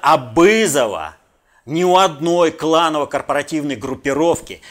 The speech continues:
и государства Россия в том виде, в котором оно сейчас существует, нет такого потенциала. Абызова можно взять только имея потенциал глобального управления, поддержанного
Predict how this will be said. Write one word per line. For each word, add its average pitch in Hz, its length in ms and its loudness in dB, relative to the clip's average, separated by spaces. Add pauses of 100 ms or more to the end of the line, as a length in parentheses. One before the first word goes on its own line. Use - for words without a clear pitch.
и 151 200 -2
государства 165 800 0
Россия 147 760 -4
в - 80 -14
том 180 320 4
виде, 147 460 -8
в - 60 -20
котором 147 360 -2
оно 147 140 -8
сейчас - 380 -10
существует, 139 800 -4 (240)
нет 214 720 0
такого 170 520 4
потенциала. 156 1160 0 (640)
Абызова 165 920 2
можно 165 420 -2
взять 165 500 -2
только 180 440 -2
имея 165 600 -4
потенциал 151 680 -2
глобального 151 760 0
управления, 160 720 -2
поддержанного 135 880 -2